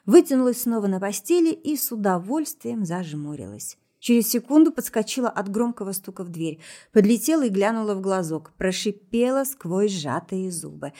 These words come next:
Похоже, Стас звонил мне уже из подъезда, как будто точно предвидел, чем закончится телефонный разговор. Адрес ему в офисе могли дать. Вот он всех желающих развёз и зачем-то заявился сюда. А теперь долбит оголтелым дятлом.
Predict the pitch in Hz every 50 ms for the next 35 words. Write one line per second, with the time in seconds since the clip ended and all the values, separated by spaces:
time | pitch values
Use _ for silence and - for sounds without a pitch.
0 | - - - - - 202 190 - - 285 269 226 226 - - - 226 226 214 196
1 | 190 185 190 190 196 196 240 262 254 226 196 208 214 214 202 202 214 202 - -
2 | 208 208 196 208 233 277 262 214 175 170 165 - 165 165 175 185 190 185 - 196
3 | 190 - - 233 247 240 226 190 - - - 170 170 165 175 185 170 180 175 180
4 | 233 285 285 226 196 160 - - - - - _ - - - 277 254 233 180 185
5 | 185 185 214 226 240 240 - 208 - - 175 165 - 175 175 175 180 - 196 196
6 | 185 175 165 170 170 165 175 170 156 151 143 151 147 _ - 247 269 302 285 294
7 | 320 294 - - 226 226 247 285 294 233 202 214 220 214 208 196 - - 196 190
8 | 190 196 196 196 185 202 190 190 196 - - _ _ _ - - - _ - 247
9 | 359 381 - 196 190 185 - - 190 180 180 180 180 175 170 170 170 175 170 -
10 | 180 180 - 190 190 202 196 214 233 294 359 381 370 - 185 170 165 185 170 170
11 | - - - 196 226 285 302 294 - 339 302 311 311 302 294 262 196 185 214 226
12 | - - 247 - - 254 247 196 175 139 127 123 - _ - - - - _ -
13 | - 175 170 - - - - 233 254 277 294 311 285 302 254 214 175 180 196 214
14 | 233 220 196 220 220 - 220 196 190 185 185 180 185 - 196 202 202 196 190 185
15 | 151 - 151 147 143 - - 123 135 143